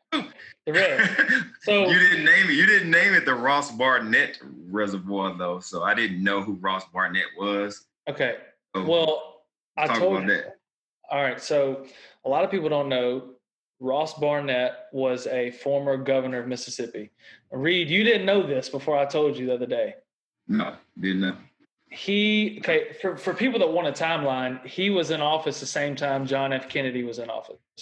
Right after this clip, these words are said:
Speaker 1: So that's, that's a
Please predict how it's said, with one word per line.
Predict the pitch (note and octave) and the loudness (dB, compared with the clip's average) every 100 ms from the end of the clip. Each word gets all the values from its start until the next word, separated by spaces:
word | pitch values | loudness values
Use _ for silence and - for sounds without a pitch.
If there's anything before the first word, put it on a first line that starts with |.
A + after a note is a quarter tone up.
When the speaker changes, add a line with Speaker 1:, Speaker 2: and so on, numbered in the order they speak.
| - _ _ _ _ _ _ _ | -20 _ _ _ _ _ _ _
Speaker 1:
So | - D#3 D3 C3+ C3+ C3 - _ _ _ _ _ _ _ - | -4 0 2 2 -2 -10 -20 _ _ _ _ _ _ _ -4
that's, | D3 D3 - | -2 -2 -8
that's | D#3+ D3+ E3+ | -6 -4 0
a | C#3 B2 | -2 -2